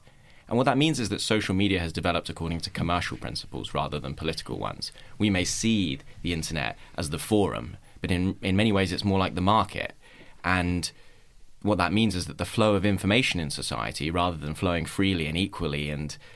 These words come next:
uh, beneficially, it, it flows on a commercial basis.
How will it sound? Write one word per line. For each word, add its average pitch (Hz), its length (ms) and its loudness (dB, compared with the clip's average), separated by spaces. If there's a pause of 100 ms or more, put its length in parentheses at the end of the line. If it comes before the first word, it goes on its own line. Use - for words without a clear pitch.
(180)
uh, 73 160 -6
beneficially, 87 880 -2 (580)
it, 87 160 -4 (440)
it - 140 0
flows 120 240 4
on 120 80 4
a 117 60 2
commercial 131 380 2
basis. - 640 -6